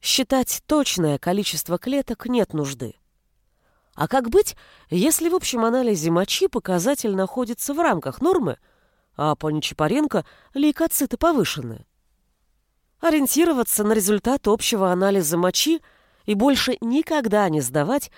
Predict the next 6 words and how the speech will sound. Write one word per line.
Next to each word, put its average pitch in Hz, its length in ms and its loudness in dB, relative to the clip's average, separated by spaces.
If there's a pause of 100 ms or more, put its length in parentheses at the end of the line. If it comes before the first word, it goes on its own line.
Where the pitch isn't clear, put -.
(220)
лишних 220 560 0
анализов. 139 640 -4 (720)
Современный 233 720 2
общий 208 340 2
анализ 180 440 0
мочи, 160 460 -4